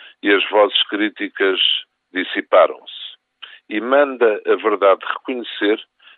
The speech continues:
que Alberto João Jardim contribuiu igualmente para esse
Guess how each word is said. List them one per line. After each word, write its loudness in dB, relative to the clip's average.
que 0
Alberto 4
João -2
Jardim -2
contribuiu -4
igualmente 2
para 2
esse -2